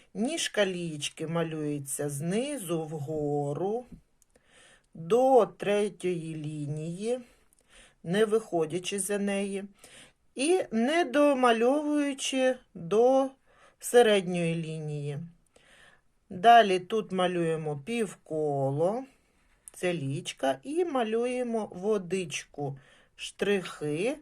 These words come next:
водичка, яка виливається з лієчки. Наступне завдання, ми такого ще не виконували.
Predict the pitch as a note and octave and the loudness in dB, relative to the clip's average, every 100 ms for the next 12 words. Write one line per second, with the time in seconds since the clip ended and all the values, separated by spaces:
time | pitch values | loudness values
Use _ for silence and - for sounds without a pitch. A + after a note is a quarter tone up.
0 | _ E3+ E3+ E3 D3 A3 C4+ - - B3+ | _ -6 -2 -2 -2 -4 -6 -6 -2 -2
1 | - D#3+ D3+ C#3+ F3+ G#3 - E3 D#3+ D3+ | -2 -4 -6 -2 0 0 -2 -4 -2 -2
2 | C#3 D#3+ E3+ F3+ - F3 - C#3 C3+ C3 | 0 0 0 -2 -6 -6 -8 -10 -8 -8
3 | B2+ C3 C3+ - - C3+ C#3+ _ _ _ | -10 -12 -14 -16 -14 -14 -14 _ _ _
4 | - - - - _ _ D#3+ F3 F3 - | -20 -20 -20 -20 _ _ -2 -2 -2 -6
5 | D4 D4+ D#4+ C#4 C#4 B3 G#3 B3+ B3 A#3 | -6 -4 -6 2 2 4 4 4 4 0
6 | A3+ A3 G#3+ G#3+ G3 - F#3 F3+ E3+ - | -4 -4 -4 0 0 0 -2 -2 -4 -4
7 | E3+ D#3 C#3 C#3 C3 C#3 F3 G#3 C#4 C#4+ | -4 -4 -6 -8 -6 -6 -4 -2 -2 -2